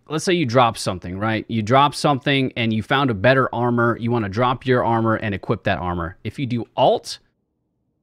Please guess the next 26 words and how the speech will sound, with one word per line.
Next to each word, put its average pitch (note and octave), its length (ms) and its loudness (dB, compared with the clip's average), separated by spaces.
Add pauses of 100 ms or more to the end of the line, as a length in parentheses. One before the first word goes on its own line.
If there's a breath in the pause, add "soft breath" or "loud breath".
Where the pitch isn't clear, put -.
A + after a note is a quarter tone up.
(320)
you A2 120 -2
hold G3+ 280 2
down G#3+ 240 4
Alt D3+ 360 2
and B2+ 100 -2
then B2+ 80 0
left A#2+ 340 0
click, C3+ 320 0
it's - 120 -10
gonna A2 200 -2
equip C3+ 340 -4
to - 120 -4
your A#2 60 0
person E2+ 500 -6 (640)
quicker, F2+ 340 -6 (300)
right? G#2 240 -2 (260 soft breath)
Instead C#3+ 320 0
of, D3+ 140 0
like, C3 260 2
right C3 320 2
click, D3+ 380 -2
equip, - 460 -2 (760)
you A2+ 80 -4
hold D3+ 220 -4
down D3 200 4
Alt, B2 340 0